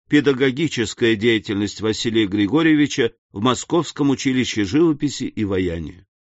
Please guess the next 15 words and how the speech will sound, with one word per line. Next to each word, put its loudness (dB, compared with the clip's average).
Под 0
непосредственным 0
наблюдением 0
Перова 0
здесь -2
выросла 2
целая 2
плеяда 0
русских -2
живописцев, -4
проявивших 2
себя -4
в -20
последующее -2
время. -6